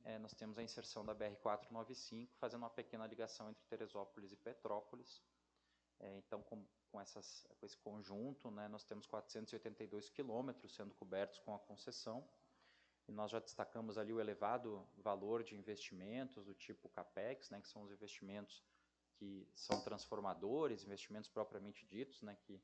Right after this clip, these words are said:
mudam a condição da rodovia, e temos os investimentos também operacionais, que são o opex ali, relatado de cinco vírgula quatro milhões. Então, temos aí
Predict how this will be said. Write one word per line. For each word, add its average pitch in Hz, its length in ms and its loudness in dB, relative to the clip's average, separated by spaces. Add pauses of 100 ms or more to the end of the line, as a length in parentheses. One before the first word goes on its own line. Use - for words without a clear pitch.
(420)
mudam 113 260 4
a - 20 2
condição 107 380 0
da 117 80 8
rodovia, 127 580 2 (400)
e - 60 -2
temos 120 400 2
os 123 80 0
investimentos 117 580 0
também 110 460 0
operacionais, 110 1200 2
que 110 80 -8
são 107 440 -4
o 101 140 0
opex 104 560 0
ali, 98 320 -4 (220)
relatado 104 400 2
de 104 80 -6
cinco 117 280 -2
vírgula 107 320 4
quatro 110 380 2
milhões. 98 560 -2 (640)
Então, 104 160 -2
temos 104 340 0
aí 104 380 2